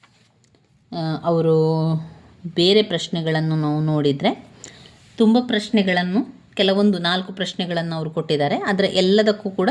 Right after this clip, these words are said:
ನಿಮಗೆ ವಿಚಾರವಾಗಿ ಈ ಪಾಯಿಂಟ್ಸ್, ಈ ಐದು ಪಾಯಿಂಟ್ಸ್ ನಿಮಗೆ ನೆನಪಲ್ಲಿರಬೇಕಾಗ್ತದೆ. ಸಾಮಾಜಿಕ ಬದಲಾವಣೆಗೆ ಕಾರಣವಾಗುವ ಯಾವುದಾದರೂ ಒಂದು ಅಂಶವನ್ನು ಬರೆಯಿರಿ, ಅದನ್ನು ಆಯ್ಕೆ ಮಾಡಿಕೊಳ್ಳಲಿಕ್ಕೆ ಕಾರಣವನ್ನು ತಿಳಿಸಿ. ಜನಾಂಗೀಯ ಆತ್ಮಹತ್ಯೆ ಎಂದರೇನು? ಕ್ಷಿಪ್ರವಾಗಿ ಕುಸಿಯುತ್ತಿರುವ ಜನನ ಪ್ರಮಾಣ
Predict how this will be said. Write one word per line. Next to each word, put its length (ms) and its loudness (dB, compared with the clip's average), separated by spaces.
ನಿಮಗೆ 260 2
ವಿಚಾರವಾಗಿ 800 -2
ಈ 180 -4
ಪಾಯಿಂಟ್ಸ್, 500 2
ಈ 60 -2
ಐದು 380 2
ಪಾಯಿಂಟ್ಸ್ 300 -2
ನಿಮಗೆ 540 -6
ನೆನಪಲ್ಲಿರಬೇಕಾಗ್ತದೆ. 1500 0
ಸಾಮಾಜಿಕ 640 0
ಬದಲಾವಣೆಗೆ 720 0
ಕಾರಣವಾಗುವ 920 -4
ಯಾವುದಾದರೂ 840 0
ಒಂದು 320 -4
ಅಂಶವನ್ನು 540 0
ಬರೆಯಿರಿ, 380 2
ಅದನ್ನು 260 -2
ಆಯ್ಕೆ 320 -2
ಮಾಡಿಕೊಳ್ಳಲಿಕ್ಕೆ 720 -2
ಕಾರಣವನ್ನು 640 -4
ತಿಳಿಸಿ. 600 -4
ಜನಾಂಗೀಯ 580 2
ಆತ್ಮಹತ್ಯೆ 500 -2
ಎಂದರೇನು? 460 -2
ಕ್ಷಿಪ್ರವಾಗಿ 640 2
ಕುಸಿಯುತ್ತಿರುವ 560 -4
ಜನನ 400 0
ಪ್ರಮಾಣ 420 0